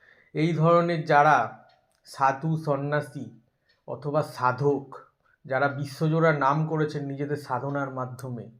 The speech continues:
ভগবানকে লাভের মাধ্যমে, তাদের প্রত্যেকের কিন্তু কেতু অবশ্যই ভালো। কেতু যদি ভালো না হয় তবে কিন্তু সাধনাতে এরা কখনো উন্নতি লাভ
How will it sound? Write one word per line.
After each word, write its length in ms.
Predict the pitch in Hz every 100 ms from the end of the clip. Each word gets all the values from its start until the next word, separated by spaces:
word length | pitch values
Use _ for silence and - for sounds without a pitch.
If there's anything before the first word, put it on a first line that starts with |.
| _ _ _ _
ভগবানকে 640 | 113 127 143 151 151 151
লাভের 520 | 147 135 123 131 147 156
মাধ্যমে, 580 | 147 139 123 127 117 110 - _ _ _ _ -
তাদের 440 | 135 127 151 151
প্রত্যেকের 640 | 156 160 160 - 175 180 156
কিন্তু 340 | 165 151 147
কেতু 580 | 139 143 139 139 139 110 - _ _ 117
অবশ্যই 640 | 117 123 139 - 175 170
ভালো। 340 | 117 113 104 - _ _ _ _ _ _ _ -
কেতু 420 | 175 185 - 220
যদি 280 | 202 190 196
ভালো 320 | 147 151 165
না 300 | 147 147 160
হয় 260 | 151 131 117 139
তবে 220 | 127 139
কিন্তু 560 | 151 147 147 127 107 _ _ _
সাধনাতে 800 | - 123 143 147 143 - 107 107 _ -
এরা 200 | 131 131
কখনো 580 | 143 143 - - 180 156
উন্নতি 520 | 120 135 135 139 143
লাভ 180 | 135